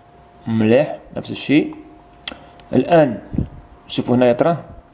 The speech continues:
نظم التكوين للحصول على شهادة الماستر في المدرسة العليا، مم، تكوين، المهم هذه أمور تخص المدارس العليا.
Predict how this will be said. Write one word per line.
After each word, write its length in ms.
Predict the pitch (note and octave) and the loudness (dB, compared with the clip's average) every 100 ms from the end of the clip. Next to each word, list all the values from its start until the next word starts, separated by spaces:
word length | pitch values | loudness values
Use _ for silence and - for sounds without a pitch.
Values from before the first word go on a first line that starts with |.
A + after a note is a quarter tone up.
| - - - - - - | -20 -20 -20 -20 -14 -4
نظم 200 | C3 C3+ | 0 0
التكوين 420 | B2+ - - C#3+ | -2 -6 -4 -4
للحصول 260 | B2 A#2+ B2+ | -4 -4 0
على 100 | B2 | 0
شهادة 200 | B2 B2 | 0 -2
الماستر 320 | C3 C3+ - | -2 -2 -6
في 60 | B2+ | -10
المدرسة 180 | A#2+ | -8
العليا، 400 | A2 B2+ C3 C#3+ - - | -4 -2 0 0 -4 -10
مم، 360 | A2+ A#2+ A#2 A2+ | -8 -6 -4 -4
تكوين، 260 | G#2+ A2 G#2 | -4 -2 -2
المهم 400 | G#2 C#3 B2+ B2 | 0 0 0 0
هذه 220 | B2 G#2 | -2 -2
أمور 180 | B2 G#2+ | -2 -4
تخص 320 | - G#2+ - | -6 -6 -2
المدارس 320 | A#2 A#2 A2 | -2 -2 -2
العليا. 360 | A#2 D#3 D#3+ | 0 2 2